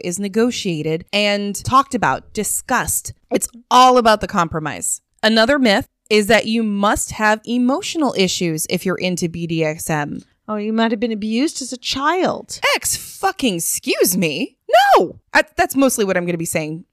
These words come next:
Speaker 1: to all of these myths.
Speaker 2: Yeah.
Speaker 1: It's just a whole big
Speaker 2: Just
Speaker 1: lot of, no.
Speaker 2: no.
Speaker 1: Look, I had an amazing childhood. I really did.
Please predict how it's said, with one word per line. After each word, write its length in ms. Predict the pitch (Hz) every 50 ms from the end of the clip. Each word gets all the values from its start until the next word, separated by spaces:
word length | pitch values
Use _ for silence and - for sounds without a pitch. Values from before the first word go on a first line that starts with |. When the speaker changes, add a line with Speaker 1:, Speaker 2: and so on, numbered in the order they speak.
| - -
Speaker 1:
to 100 | - 180
all 160 | 131 160 165 165
of 60 | 156
these 180 | 160 156 -
myths. 140 | 180 156 147
Speaker 2:
Yeah. 100 | 226 196
Speaker 1:
It's 100 | 160 156
just 160 | - - -
a 80 | 170 160
whole 200 | 160 180 196 196
big 180 | 175 190 185 -
Speaker 2:
Just 60 | 175
Speaker 1:
lot 140 | 165 170 170
of, 100 | - 202
no. 60 | 320 349 - -
Speaker 2:
no. 400 | 294 453 - - 392 175 170 - - _ _ _ _ _
Speaker 1:
Look, 220 | 254 240 180 - - _ _ -
I 80 | 254
had 180 | 277 277 294 254
an 80 | 247
amazing 380 | 233 220 196 175 165 175 165 165
childhood. 480 | - - - 71 - 196 - - - - _ _ _ _ _ -
I 80 | 226
really 280 | 254 247 277 269 262 247
did. 260 | 220 208 160 156 -